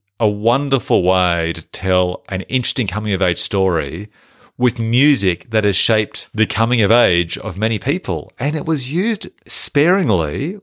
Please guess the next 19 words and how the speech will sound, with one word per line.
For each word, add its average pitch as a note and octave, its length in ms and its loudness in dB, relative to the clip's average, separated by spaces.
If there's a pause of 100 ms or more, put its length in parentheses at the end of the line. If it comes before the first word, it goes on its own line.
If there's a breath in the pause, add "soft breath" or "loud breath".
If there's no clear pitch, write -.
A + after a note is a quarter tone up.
(120)
and A#2 100 -2
that A#2 120 0
might A#2+ 100 2
have A2 60 2
been G2 100 2
a F2 60 0
cost - 400 -4
issue, D#2 440 -4 (280)
but B2 160 2
also B2 640 4 (180 soft breath)
not C#3 240 0
the - 80 0
choices - 460 0
of G#2+ 100 4
music G#2 300 -4
I G#2+ 80 0
would A2 100 4
have G2 80 -2
expected - 560 -2